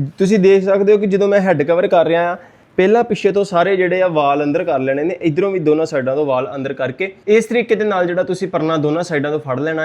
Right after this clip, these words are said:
ਆ। ਤੇ ਜਦੋਂ ਤੁਸੀਂ ਵਾਲ ਅੰਦਰ ਕਰ ਲਓਗੇ ਤੇ ਬਾਅਦ ਵਿੱਚ ਤੁਹਾਨੂੰ ਬਾਜ ਦੀ ਵੀ ਵਰਤੋਂ ਨਹੀਂ ਕਰਨੀ ਪਵੇਗੀ। ਤੇ ਇਸ ਤੋਂ ਕੰਨ ਦੇ ਉੱਪਰੋਂ ਤੁਸੀਂ ਦੇਖ ਲੈਣਾ ਕਿ ਪਹਿਲਾ ਲੜ ਲੈ ਆਣਾ ਵਾ, ਤੇ ਇੱਧਰੋਂ ਕੰਨ ਦੇ ਨੀਚੇ ਜਿਹੜਾ ਆ ਲੜ ਲਗਾ ਦੇਣਾ ਆ।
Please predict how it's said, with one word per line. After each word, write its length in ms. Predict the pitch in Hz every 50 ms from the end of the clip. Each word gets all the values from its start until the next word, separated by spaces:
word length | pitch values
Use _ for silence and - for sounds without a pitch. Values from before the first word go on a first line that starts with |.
| 160 160
ਆ। 40 | 180
ਤੇ 160 | - - 196 196
ਜਦੋਂ 280 | 160 139 147 139 160 160
ਤੁਸੀਂ 240 | 170 160 - 180 165
ਵਾਲ 280 | 139 139 139 143 160
ਅੰਦਰ 200 | 170 170 170 175
ਕਰ 140 | 175 175 165
ਲਓਗੇ 220 | 156 165 170 170 175
ਤੇ 80 | 175
ਬਾਅਦ 280 | 175 147 143 151 156 160
ਵਿੱਚ 140 | 165 165 151
ਤੁਹਾਨੂੰ 460 | - 160 147 147 147 135 123 120 127 123
ਬਾਜ 280 | 135 131 131 135 131
ਦੀ 120 | 139 151 165
ਵੀ 100 | 165 170
ਵਰਤੋਂ 320 | 151 143 123 - 147 143 139
ਨਹੀਂ 140 | 139 156
ਕਰਨੀ 300 | 147 156 139 131 131 131
ਪਵੇਗੀ। 400 | 123 127 120 123 147 170 180 214 214 - - _ _ _ _ -
ਤੇ 100 | 160 175 - -
ਇਸ 180 | 196 190 185
ਤੋਂ 200 | - - 226 226 226 226 -
ਕੰਨ 280 | 202 185 185 190 202 214
ਦੇ 140 | 226 233 226
ਉੱਪਰੋਂ 360 | 226 214 220 - 202 208 208 202
ਤੁਸੀਂ 220 | 196 190 196 196
ਦੇਖ 220 | 175 170 165 151 165
ਲੈਣਾ 200 | 165 165 170 180
ਕਿ 140 | 180 202
ਪਹਿਲਾ 260 | 180 - 165 165 175 180
ਲੜ 200 | 180 175 165 160
ਲੈ 300 | 156 139 127 127 127 127
ਆਣਾ 220 | 135 143 156 170
ਵਾ, 120 | 185 190
ਤੇ 140 | 185 190 - -
ਇੱਧਰੋਂ 260 | 170 156 151 185 185
ਕੰਨ 280 | 185 180 160 156 151
ਦੇ 120 | 151 165 180
ਨੀਚੇ 380 | 196 180 160 147 139 - 160
ਜਿਹੜਾ 340 | 147 139 147 151 160 156 156 156
ਆ 40 |
ਲੜ 220 | 165 160 143 135 135
ਲਗਾ 340 | 147 165 175 147 135 123 117
ਦੇਣਾ 220 | 117 120 120 120
ਆ। 120 | 120 120